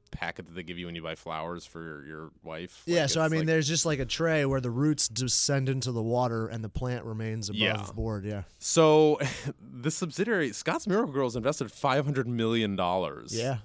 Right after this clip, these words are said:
Speaker 1: to build this out. Like, that's not
Speaker 2: It's
Speaker 1: chump
Speaker 2: not,
Speaker 1: change.
Speaker 2: it's not small, especially when you consider that, uh, let's see, uh, in the second quarter, they had one point two billion in sales.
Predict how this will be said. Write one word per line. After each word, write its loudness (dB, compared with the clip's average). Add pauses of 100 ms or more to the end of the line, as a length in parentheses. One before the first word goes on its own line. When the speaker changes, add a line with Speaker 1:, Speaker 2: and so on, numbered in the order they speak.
Speaker 1:
to -2
build 0
this -2
out. -2 (220)
Like, -2
that's -2
not 0 (800)
Speaker 2:
It's -6
Speaker 1:
chump 2
Speaker 2:
not, 4
Speaker 1:
change. 4
Speaker 2:
it's -4
not -2
small, 0
especially -4
when -2
you -4
consider -6
that, -6
uh, -2 (380)
let's -8
see, -4 (160)
uh, -4
in -4
the -2
second -4
quarter, 0
they -2
had -2
one -4
point -6
two -6
billion -4
in -2
sales. -2